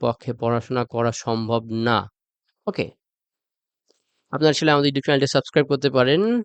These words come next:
স্কলারশিপ ফিউচার বা বর্তমান যে চ্যানেলটা দেখতেছেন এটা থেকেও আপনারা হচ্ছে সাবস্ক্রাইব করতে পারেন। লিভিং এক্সপেন্স সম্পর্কে একটু ধারণা দেওয়া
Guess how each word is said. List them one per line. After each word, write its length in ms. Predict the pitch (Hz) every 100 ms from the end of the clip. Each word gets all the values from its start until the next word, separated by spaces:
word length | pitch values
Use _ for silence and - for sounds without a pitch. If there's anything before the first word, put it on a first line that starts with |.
| -
স্কলারশিপ 640 | - - - 120 117 - 127 -
ফিউচার 340 | 131 131 170 147
বা 160 | 127
বর্তমান 420 | 123 120 131 127
যে 80 | 127
চ্যানেলটা 300 | - 123 120
দেখতেছেন 400 | 117 - 120 139
এটা 160 | 127 117
থেকেও 280 | 131 120 117
আপনারা 320 | 117 113 185 - - _ _ _
হচ্ছে 420 | 120 110 - 127 113
সাবস্ক্রাইব 420 | - - - 113
করতে 240 | 110 110 -
পারেন। 240 | 107 - - _ _ _ _ _ _ _ _ _ - -
লিভিং 380 | 139 151 156 180
এক্সপেন্স 340 | 160 - 180
সম্পর্কে 280 | 170 175 175
একটু 140 | 165 175
ধারণা 300 | 151 147 143
দেওয়া 500 | 135 123 120 120